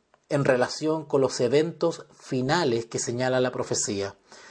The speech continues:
Si cuestionas la naturaleza de Dios, atacas directamente a la eterna deidad, y eso te incapacita para poder experimentar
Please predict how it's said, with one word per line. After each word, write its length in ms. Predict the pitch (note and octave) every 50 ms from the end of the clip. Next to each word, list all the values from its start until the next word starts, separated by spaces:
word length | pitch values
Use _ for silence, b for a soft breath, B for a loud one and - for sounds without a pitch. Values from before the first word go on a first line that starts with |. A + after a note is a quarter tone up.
| B B B B - -
Si 440 | - - - C#3 C3+ C3 B2+ -
cuestionas 840 | - D3 C#3 - - - - - F#3+ A3 A3 F#3 B2+ A#2 A2 - -
la 160 | C3+ A#2+ B2
naturaleza 720 | A#2+ B2+ B2 - C3 C3 B2+ A#2+ A#2+ C#3+ D3+ - - D#3+
de 160 | D#3 D#3 D#3
Dios, 260 | C#3 B2+ C3 B2 - -
atacas 540 | - C3+ - - - E3+ E3 - - E3+ D3
directamente 960 | D3+ C#3+ C#3 E3 F3 F3 - - F3+ E3 D#3 E3 F3+ F3+ D3+ C3 C#3+ -
a 20 | A#2
la 80 | A2+
eterna 640 | A2+ A2 A2 - D#3 D3+ D#3+ D#3 D3+ D3+ D3+ D3 C#3+
deidad, 560 | C3+ C3+ C3 B2 A#2 C3+ C3 B2 A2 G#2 G#2 B B B B B B B B
y 200 | - A#2 A2+ B2+
eso 260 | D#3 D#3 D3+ - E3 D3
te 80 | D#3
incapacita 920 | C#3+ C3 A#2 - A#2+ A2+ B2 A#2 - - - F#3+ F#3 F#3 - F#3+ F#3 F3+ F3+ b b b b _
para 260 | - A#2+ A#2 B2 B2
poder 420 | B2 B2 A#2+ B2 C3+ C#3 D3 D3 C#3+ -
experimentar 1400 | E3 E3+ E3+ - - - - _ - D3+ D3 C#3+ C#3 C3 C3+ B2+ B2 A#2+ A2+ - - - C3+ B2 A#2+ G2+ F#2+ -